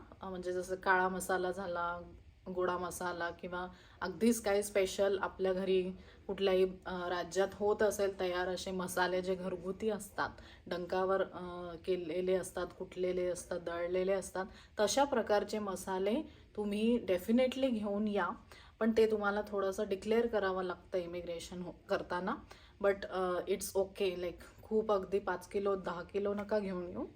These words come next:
अगदी म्हणजे एक दोन किलोपर्यंत अलाउड. इथे काय मिळेल, इथे काय खातो, इथे काय <laughs> कसं खातो इंडियन फूड, तर इथे भरपूर इंडियन ग्रोसरी स्टोअर्स आहे, अ, जिथे आपल्या भारतातल्या सगळ्या कांद्याची पात, कोथिंबीर,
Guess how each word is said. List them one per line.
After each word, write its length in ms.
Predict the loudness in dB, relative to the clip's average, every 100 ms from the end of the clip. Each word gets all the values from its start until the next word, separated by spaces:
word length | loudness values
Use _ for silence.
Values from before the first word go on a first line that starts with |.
| -20 -20 -20 -20 -12
अगदी 340 | -8 -4 2 2
म्हणजे 440 | 2 2 4 2 -2 -16 -20 _ -2
एक 200 | -2 2
दोन 180 | 0 2
किलोपर्यंत 680 | 2 2 2 0 0 0 4
अलाउड. 400 | 4 2 -2 -4
इथे 200 | -4 -2
काय 220 | 4 4
मिळेल, 340 | 4 2 2 2
इथे 160 | -2
काय 200 | 4 4 4
खातो, 360 | 0 0 2 0
इथे 180 | 0
काय 260 | 0 2 2
<laughs> 320 | 2 -2 -2 -6 -2
कसं 240 | 0 2 0
खातो 380 | 0 -2 2 2
इंडियन 380 | 2 2 2
फूड, 220 | 0 -6 -2
तर 40 | 2
इथे 280 | 2 2 -4
भरपूर 1300 | -4 -4 2 4 4 2 -2 -2 0 2 2 2
इंडियन 400 | 2 2 2 0
ग्रोसरी 540 | 0 0 0 0 0 -2
स्टोअर्स 420 | -2 -2 -2 -6
आहे, 360 | -8 -8 -12 -14 -18 -20 -20 -12
अ, 80 | -6
जिथे 280 | -4 -2 0
आपल्या 440 | 0 -2 -4 -4
भारतातल्या 720 | -4 -8 -10 -10 -10 -6 -4
सगळ्या 560 | -4 -6 -10 -2 0 0 -2 -4
कांद्याची 400 | 0 0 0 -2
पात, 300 | 2 0 0 -6 -20 -20 -16 0
कोथिंबीर, 720 | 0 0 -4 0 2 2